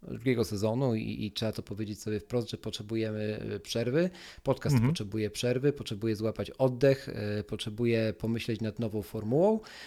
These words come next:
Speaker 1: E, formułą osadzoną bardzo mocno na rdzeniu technologii, e, czyli tym pierwotnym jakby trochę korzeniu,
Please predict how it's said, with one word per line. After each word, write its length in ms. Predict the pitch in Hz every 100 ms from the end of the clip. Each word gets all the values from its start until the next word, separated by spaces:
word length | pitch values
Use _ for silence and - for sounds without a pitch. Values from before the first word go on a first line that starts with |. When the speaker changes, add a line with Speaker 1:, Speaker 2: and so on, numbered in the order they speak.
| - -
Speaker 1:
E, 400 | 120 117 113 113 -
formułą 480 | - 127 123 143 123
osadzoną 520 | - 123 113 127 120
bardzo 360 | 110 131 131 123
mocno 320 | 120 123 117
na 160 | 110 110
rdzeniu 300 | 104 113 113
technologii, 680 | 113 - 117 117 127 151 147 - - -
e, 220 | 113 107
czyli 220 | - 113
tym 140 | 110 107
pierwotnym 640 | 127 120 127 127 120 117
jakby 240 | 113 104 110
trochę 240 | 110 110
korzeniu, 600 | - 123 120 117 107 101